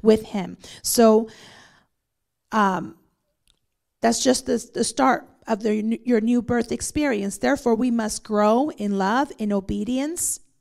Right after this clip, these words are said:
in the word, in knowing God, knowing what he likes and what he dislikes. How do we get to know that?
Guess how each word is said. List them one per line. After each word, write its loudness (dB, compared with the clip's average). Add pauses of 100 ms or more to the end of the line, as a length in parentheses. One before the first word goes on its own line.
(140)
in 0
the 2
word, 0 (540)
in 0
knowing 0
God, 0
knowing 0
what 0
he -4
likes -4
and -4
what -2
he -10
dislikes. -2 (520)
How -2
do 0
we 0
get -6
to -4
know 0
that? -4